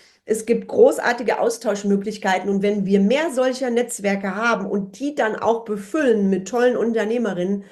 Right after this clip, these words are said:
was wäre uns dann möglich? Und erzähl doch gerne noch so ein paar Takte zum Business Club,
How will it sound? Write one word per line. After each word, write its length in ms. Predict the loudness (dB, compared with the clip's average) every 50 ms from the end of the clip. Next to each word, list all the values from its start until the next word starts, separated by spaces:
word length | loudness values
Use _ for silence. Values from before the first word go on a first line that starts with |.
| -20 -20 _ _ _ _ _
was 560 | -2 0 2 2 2 -2 -6 -8 -8 0 2
wäre 520 | 4 4 4 2 2 0 0 0 -4 -4 _
uns 420 | 4 4 4 4 2 -2 -6 -2
dann 280 | 0 2 2 2 4 6
möglich? 420 | 8 8 8 6 4 0 -2 0
Und 140 | -2 -2 -2
erzähl 340 | -2 -4 -4 -2 -2 0 0
doch 160 | 0 -2 0
gerne 260 | 0 0 2 2 2
noch 140 | 0 0 -2
so 120 | -2 -2 -4
ein 60 | -4
paar 200 | -4 -8 -8 -6
Takte 340 | -6 -8 -8 -6 -10 -10 -6
zum 180 | -6 -2 2
Business 460 | 2 2 2 2 0 0 -2 -2 -6
Club, 340 | -6 4 6 6 6 6 0